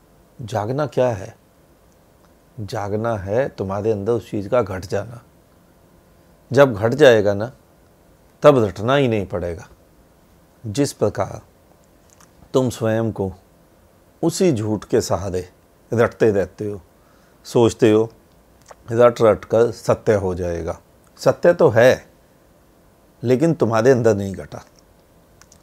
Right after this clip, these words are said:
अगर तुम्हारे अंदर घट जाता, तो तुम्हें रटना नहीं पड़ता। उसी चीज़ का फ़ायदा उठा के, उसी फॉर्मूले का फ़ायदा उठा के तुम्हारे तथाकथित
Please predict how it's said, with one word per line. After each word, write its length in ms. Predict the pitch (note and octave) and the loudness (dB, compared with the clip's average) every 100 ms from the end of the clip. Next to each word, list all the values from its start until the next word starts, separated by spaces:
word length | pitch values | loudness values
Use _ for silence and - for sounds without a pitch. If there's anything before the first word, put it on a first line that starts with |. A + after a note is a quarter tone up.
| _ - | _ -12
अगर 200 | A2 B2 | -2 0
तुम्हारे 380 | B2+ A#2+ A2+ B2+ | 0 0 2 4
अंदर 240 | C#3+ B2+ | 4 6
घट 200 | A#2+ G#2 | 4 2
जाता, 460 | F2 G2 F2 A2 F2+ - _ _ _ _ _ - | -4 -4 -4 -8 -10 -12 _ _ _ _ _ -4
तो 80 | A#2+ | -2
तुम्हें 280 | A#2+ A#2+ A2+ | 0 2 2
रटना 340 | F#2+ G#2+ G2+ | 0 -2 -6
नहीं 160 | F#2+ F#2+ | -6 -8
पड़ता। 380 | E2+ E2+ - - _ _ _ _ _ _ _ _ _ _ - | -12 -18 -20 -20 _ _ _ _ _ _ _ _ _ _ -4
उसी 320 | D#3+ - A3 | -4 0 -2
चीज़ 340 | - A#2+ G2 | 0 -4 -4
का 160 | - G2+ | -2 -2
फ़ायदा 380 | - F2+ F2 F#2+ | -2 -6 -2 -2
उठा 320 | F2 F2+ F2+ | -4 -8 -10
के, 380 | F2+ C3 D3 - - _ | -2 0 0 -4 -12 _
उसी 400 | A2+ - D3+ D3+ - _ _ _ | -10 -2 0 0 -2 _ _ _
फॉर्मूले 640 | - A#2+ B2+ D#3 E3+ D#3+ D3+ | -6 4 4 6 4 4 6
का 120 | A#2+ | 4
फ़ायदा 380 | - G2 F#2 G2 | 2 -2 0 0
उठा 300 | F2 F#2+ F2+ | -2 -6 -4
के 260 | A2+ B2+ - _ _ _ _ | -2 -2 -6 _ _ _ _
तुम्हारे 360 | - G#2+ A2 B2+ | -4 0 2 0
तथाकथित 840 | A#2+ A2+ C3 A2 G#2 F2+ A2+ - | 0 -2 2 0 0 -2 -2 -2